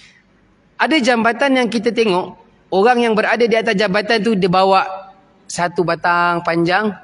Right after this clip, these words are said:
ada tali, ada mata kail. Dia sedang memancing. Adakah anda pernah nampak orang yang memancing di atas jambatan, pasang kemah di tepi jambatan tu?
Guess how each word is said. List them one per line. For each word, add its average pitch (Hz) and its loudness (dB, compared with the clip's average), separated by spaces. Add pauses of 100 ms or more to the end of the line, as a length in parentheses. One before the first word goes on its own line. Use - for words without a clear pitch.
(140)
ada 165 -4
tali, 190 -4
ada 170 -4
mata 156 -2
kail. 135 -2
Dia 170 0
sedang 202 -2 (1040)
memancing. 135 -4 (1400)
Adakah 220 0
anda 190 0
pernah 185 -2
nampak 196 0
orang 190 2
yang 175 0
memancing 185 0
di 175 0
atas 170 -4
jambatan, 175 -2 (160)
pasang 165 -2
kemah 175 -2
di 147 -2
tepi 147 -4
jambatan 139 -2
tu? - -